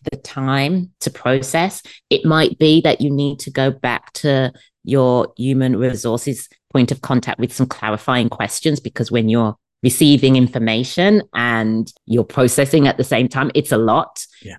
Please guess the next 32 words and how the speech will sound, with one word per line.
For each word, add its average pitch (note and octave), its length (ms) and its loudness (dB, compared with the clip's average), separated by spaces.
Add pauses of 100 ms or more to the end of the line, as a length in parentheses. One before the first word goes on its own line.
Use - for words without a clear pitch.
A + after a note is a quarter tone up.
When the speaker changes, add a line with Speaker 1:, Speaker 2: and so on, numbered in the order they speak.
Speaker 1:
More D#3 200 2
than C3+ 120 2
likely, A#2+ 240 0
you B2+ 120 0
might A2+ 300 -4
want C3+ 380 0
time B2+ 280 0
to G#2 120 -10
go A#2 160 0
back - 520 -6
and G#2+ 340 -4
to - 140 -6
ask - 200 -8
some - 100 -10
questions A#2+ 340 -4
and A2+ 100 -2
know A#2 120 2
that G2+ 180 -2
you A#2 120 -2
can G#2 360 -4
do G2 280 -2
that. G#2 360 -8 (480)
But - 140 -2
take - 280 0
time D#3 600 2
to - 100 -4
process C#3+ 540 0
your C3 160 0
emotions. C3 920 -4
Talk - 380 2
to E3 140 0
somebody D3 840 0